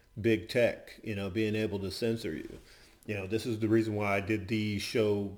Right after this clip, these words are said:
uh, Preparedness, is because, again, you need to have down, you know, you need to have real world exercises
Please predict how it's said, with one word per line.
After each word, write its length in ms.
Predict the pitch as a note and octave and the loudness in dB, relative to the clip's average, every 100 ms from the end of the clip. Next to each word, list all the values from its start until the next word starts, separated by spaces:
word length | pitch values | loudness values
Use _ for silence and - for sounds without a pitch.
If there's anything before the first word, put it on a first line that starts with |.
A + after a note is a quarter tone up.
| - | -4
uh, 180 | G#2 | -2
Preparedness, 840 | F#2+ G#2 - E3 G3 G2 D#2 E2+ - - - - - | -2 -6 0 2 2 -2 -8 -10 -16 -20 -20 -16 -2
is 160 | A2+ | 0
because, 600 | G#2+ A2+ - A2+ A2 G#2 | 2 0 4 4 4 2
again, 420 | A2 G#2+ C3+ A2+ | -2 2 2 4
you 100 | A#2 | 2
need 260 | C#3+ C3+ C3 | 2 2 0
to 160 | C3 A2+ | 0 0
have 640 | A#2+ A#2 A2+ A2 G#2+ G2+ - - _ _ _ _ _ _ - - A2+ | 4 4 4 2 0 -4 -12 -20 _ _ _ _ _ _ -20 -8 2
down, 540 | B2 A#2+ G#2 G2 F#2+ - - - | 6 6 4 0 -4 -8 -20 -10
you 120 | A#2 | 0
know, 160 | A2+ G2+ | 2 2
you 200 | G2+ C#3+ | 2 0
need 220 | C#3+ B2+ | 0 0
to 120 | - A#2+ | 0 4
have 260 | A2+ G2 | 4 4
real 360 | G2 A2 D3 C#3+ | 2 4 8 8
world 400 | A#2+ C3 A2+ G2+ | 8 6 6 6
exercises 920 | G#2 - F#2+ G#2+ F2+ D#2+ D#2+ D#2 - | 2 -2 -2 0 0 -2 -8 -12 -14